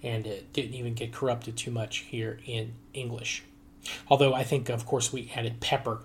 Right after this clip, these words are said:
to the end of it because it was, uh, similar in terms of, um, what it was doing for food, flavoring, that kind of thing. Uh, now, that leads us to our final crop,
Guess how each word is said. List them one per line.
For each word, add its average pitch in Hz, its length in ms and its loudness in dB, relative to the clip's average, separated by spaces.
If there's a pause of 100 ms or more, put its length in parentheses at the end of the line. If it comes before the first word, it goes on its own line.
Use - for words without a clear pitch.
(120)
to - 120 -10
the 117 160 -6
end 113 140 -2
of 110 160 -2
it 117 120 -6 (240)
because 117 400 -2
it 117 100 -2
was, 113 440 -2 (400)
uh, - 100 -2
similar 123 500 8
in 120 180 -4
terms 113 380 -2
of, 110 260 -6
um, 110 380 -4 (840)
what 135 180 6
it 120 140 0
was 120 160 0
doing 123 400 0
for 117 120 -2
food, 120 320 -4
flavoring, 113 580 -2
that 113 160 -8
kind - 140 -12
of - 80 -20
thing. - 200 -14 (1800)
Uh, 127 340 2
now, 156 200 10
that 123 300 0
leads 147 340 6
us 139 260 10
to - 300 4
our 135 180 6
final 143 600 6 (180)
crop, 127 580 0